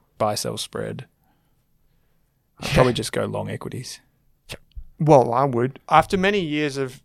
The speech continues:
Speaker 2: looking at these things, like Niva, it's just come back, just getting simpler and simpler, to be honest.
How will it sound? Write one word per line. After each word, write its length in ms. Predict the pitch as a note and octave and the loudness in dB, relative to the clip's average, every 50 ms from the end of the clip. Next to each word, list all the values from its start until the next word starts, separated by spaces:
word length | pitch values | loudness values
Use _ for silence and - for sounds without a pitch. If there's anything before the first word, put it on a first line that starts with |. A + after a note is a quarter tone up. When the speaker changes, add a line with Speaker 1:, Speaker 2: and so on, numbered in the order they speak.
| - _ - | -20 _ -14
Speaker 2:
looking 320 | C3+ B2+ C3+ C3 - C#3 | -6 -4 -4 -4 -2 -6
at 80 | B2 B2+ | -6 -6
these 220 | B2+ B2 B2+ - | -8 -10 -10 -8
things, 360 | - C3+ B2+ B2 B2 - - _ _ _ _ _ _ - - - - | -6 -6 -6 -6 -8 -10 -14 _ _ _ _ _ _ -20 -20 -18 -12
like 240 | - B2+ B2+ - - | -6 -4 -4 -4 -2
Niva, 680 | B2+ B2 B2 B2 B2 A#2+ A#2+ B2+ B2+ A#2 A#2+ A#2+ - _ _ _ _ _ _ _ _ - _ _ _ _ _ _ _ _ _ _ - | -4 -4 -2 0 -2 0 0 2 2 4 2 2 -2 _ _ _ _ _ _ _ _ -20 _ _ _ _ _ _ _ _ _ _ -6
it's 140 | - C3+ - | -6 -2 -2
just 160 | D3 C3+ - | -2 -2 0
come 160 | - B2 A#2+ | -2 -2 0
back, 180 | A#2+ A2+ A2 G2+ | 0 -2 -4 -6
just 140 | A2 A2+ - | -10 -8 -8
getting 180 | B2+ A#2 A2 G2+ | -6 -8 -8 -8
simpler 360 | - - A2+ G#2+ - - G#2+ | -8 -8 -8 -10 -10 -10 -10
and 100 | G2+ - | -10 -8
simpler, 300 | - A2 A#2 - G#2 F#2+ | -6 -8 -6 -6 -8 -12
to 140 | - - G#2 | -10 -10 -8
be 100 | G#2+ G2+ | -6 -6
honest. 380 | G#2+ G2+ G2+ G#2+ - - - | -8 -8 -10 -12 -12 -14 -18